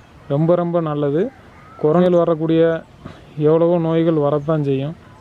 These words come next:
அதெல்லாம் கட்டுப்படுத்தணும்னா நம்ம பாரம்பரிய உணவுகளை நம்ம சாப்பிட்டா மட்டும்தான் முடியும்.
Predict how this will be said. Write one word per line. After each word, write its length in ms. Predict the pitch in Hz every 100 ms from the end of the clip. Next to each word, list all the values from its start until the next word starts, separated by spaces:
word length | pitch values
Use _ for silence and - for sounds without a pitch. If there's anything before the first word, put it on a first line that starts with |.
| - -
அதெல்லாம் 360 | 139 139 165 160
கட்டுப்படுத்தணும்னா 640 | 156 151 160 151 151 160 160
நம்ம 180 | 151 147 143
பாரம்பரிய 480 | 143 156 151 160 156
உணவுகளை 400 | 147 147 147 143
நம்ம 180 | 143 139
சாப்பிட்டா 400 | 127 139 139 147
மட்டும்தான் 500 | 143 135 143 151 143
முடியும். 300 | 131 139 180